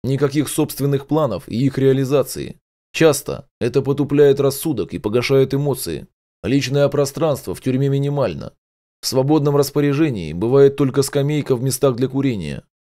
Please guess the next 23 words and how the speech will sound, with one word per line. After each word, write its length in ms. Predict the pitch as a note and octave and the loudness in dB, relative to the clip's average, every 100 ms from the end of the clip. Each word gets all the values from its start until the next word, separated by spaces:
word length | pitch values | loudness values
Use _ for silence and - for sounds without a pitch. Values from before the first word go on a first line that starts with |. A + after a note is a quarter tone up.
| _ _ | _ _
Часто 500 | - E3 D3 - F2+ F2+ | 0 2 2 0 -6 -2
местом 440 | C3+ D3 C#3+ C#3 | 0 0 0 2
уединения 680 | C#3 C3+ C#3+ D#3 B2 F2 D#2+ | 2 2 0 0 -2 -4 -4
выбирают 480 | G#2 B2+ C#3+ C#3+ C#3 | 0 4 6 6 4
комнату 380 | D3 C#3 C3 | 0 -2 -2
для 160 | B2+ C3+ | 0 0
сушки 340 | C3+ C#3 - | 0 -2 0
личных 360 | C#3 C3+ C3+ B2+ | 0 0 -2 -4
вещей, 520 | C3+ B2 - C#3 F2+ | -2 -2 0 -2 -2
какие-нибудь 720 | - A2 - B2+ C3 B2+ A#2+ | -4 -4 0 0 0 -2 -2
затупки 640 | B2 B2+ D#3 C3 - E2 - _ _ - | -2 0 -2 -4 -8 -10 -12 _ _ -2
или 160 | B2+ | 0
хотя 260 | C3+ C#3+ D#3 | 2 4 4
бы 100 | D3 | 2
кабинет 380 | D3 C#3+ D3 C3+ | 0 0 0 -2
психолога. 680 | - D3 D#3 G#2+ D#2+ D2+ - _ _ | -4 -2 0 0 -4 -8 -12 _ _
Быт 240 | - F#3+ C3+ | 2 2 2
в 20 | |
женской 420 | C#3 D#3 C#3 D3 | 0 -2 -2 -2
тюрьме 440 | C#3+ D3+ E3+ C#3 | 0 -2 -2 -4
казенный 500 | G2+ B2 B2+ D#3 D3 | -2 -2 2 2 2
до 140 | C#3+ C#3+ | 2 2
невозможности. 880 | D3 D3+ C#3+ D3+ F#2+ E2 - - | 2 0 0 -4 -4 -8 -10 -12